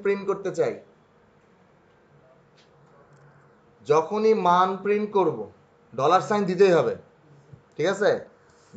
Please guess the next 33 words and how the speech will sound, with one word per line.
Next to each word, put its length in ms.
ডলার 360
সাইন 380
দিতেই 340
হবে, 360
যার 440
মান 560
বা 180
যার 300
লেন্থ 400
প্রিন্ট 260
করব 420
সেটাও 580
লিখতে 380
হবে। 360
কিন্তু 200
যেহেতু 260
এটা 140
একটা 140
অবজেক্ট, 400
এরপরে 300
দেখবেন 260
ডট 200
দিলে 220
আর 140
একটা 220
ভ্যালু 220
পাবো, 160
এল 140
ই 100
এন 140
জি 100
টি 80
এইচ, 180